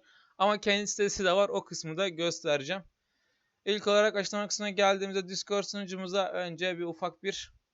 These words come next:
kayıt olmanız gerekiyor. Yapmış olduğu gibi arkadaşlarımızın ismi yaşatarak kayıt olabilirsiniz arkadaşlar. Gördüğünüz gibi iki dakikada kayıt olmuş ama tabii ki bu süre bir saat, iki saate çıkabilir. Hani aktif moderatör arkadaşlarımızın, e,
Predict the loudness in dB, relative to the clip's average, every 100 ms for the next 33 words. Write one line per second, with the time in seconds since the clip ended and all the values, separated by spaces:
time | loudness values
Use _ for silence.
0 | _ -2 0 2 -2 -2 -2 -4 2 4
1 | 4 2 0 0 _ 4 4 2 -4 -2
2 | -2 0 2 2 0 -6 -8 -8 -12 -16
3 | _ -20 _ -8 -6 -6 -4 -2 0 0
4 | 0 -2 0 0 0 -4 -6 -2 0 0
5 | -4 -2 -2 -4 -4 -2 -2 -4 -8 -4
6 | -4 -4 0 0 0 -4 -2 2 2 2
7 | -4 -2 -6 -2 -2 -2 -4 -6 -8 -6
8 | 0 0 0 _ _ -4 2 2 2 -2
9 | 4 4 4 -4 0 0 0 -6 -10 _
10 | _ -12 -4 2 2 0 -10 -4 -2 0
11 | 2 2 2 2 0 -2 -2 -4 -4 -6
12 | -6 -8 -8 -10 -10 -8 -12